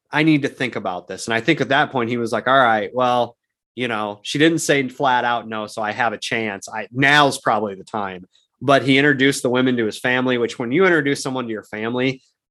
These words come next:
that's kind of a, you know, that's, that's a commitment. That's a step forward. Um,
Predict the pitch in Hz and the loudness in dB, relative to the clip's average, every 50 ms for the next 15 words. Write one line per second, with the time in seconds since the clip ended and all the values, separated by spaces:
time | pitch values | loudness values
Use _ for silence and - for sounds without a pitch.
0 | _ - 120 120 - - - 160 139 131 131 120 110 104 98 95 90 - - _ | _ -4 -4 -4 -4 -4 -2 0 2 2 2 2 2 0 -2 -2 -4 -6 -10 _
1 | _ _ _ _ _ _ _ _ _ _ _ _ - 110 107 98 92 90 92 110 | _ _ _ _ _ _ _ _ _ _ _ _ -14 -12 -10 -8 -8 -8 -10 -6
2 | - - 147 151 151 - - - _ - 165 160 - 170 151 - 165 143 135 127 | -2 -2 -2 -2 -2 -8 -14 -8 _ 0 0 0 0 -2 -2 0 0 2 2 2
3 | 113 110 104 95 - 120 120 - 117 - - - 117 107 - _ - 107 95 92 | 0 -2 -6 -4 -4 -4 -4 -4 -6 -6 -4 -4 -4 -4 -6 _ -8 -8 -8 -8
4 | 85 - - - - - - _ _ _ _ _ - - 98 101 101 101 98 95 | -8 -10 -12 -14 -14 -16 -20 _ _ _ _ _ -10 -6 -4 -4 -2 -2 -2 -4
5 | 92 87 87 87 85 - 82 82 - | -4 -6 -8 -10 -10 -12 -16 -18 -20